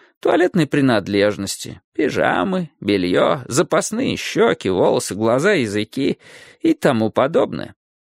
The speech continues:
Сам я путешествовал под видом соразмерно сложенного юноши с усиками и челкой.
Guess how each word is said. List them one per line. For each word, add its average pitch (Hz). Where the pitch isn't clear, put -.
Сам 254
я 294
путешествовал 180
под 131
видом 196
соразмерно 202
сложенного 208
юноши 131
с -
усиками 127
и 220
челкой. -